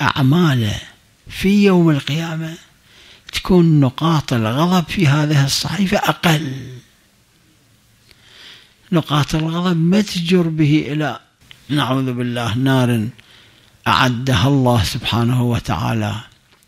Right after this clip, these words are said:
للظالمين. في الحديث الشريف في آخر الزمان، إذا رجل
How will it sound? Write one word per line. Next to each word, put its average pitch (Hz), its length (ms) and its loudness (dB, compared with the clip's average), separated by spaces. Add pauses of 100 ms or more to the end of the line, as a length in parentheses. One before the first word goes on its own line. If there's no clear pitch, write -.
(180)
للظالمين. 117 1080 0 (4000)
في 120 60 0
الحديث 120 460 2
الشريف 113 680 2 (880)
في - 160 0
آخر 107 360 2
الزمان، 104 840 4 (3500)
إذا 104 380 2 (640)
رجل 123 520 4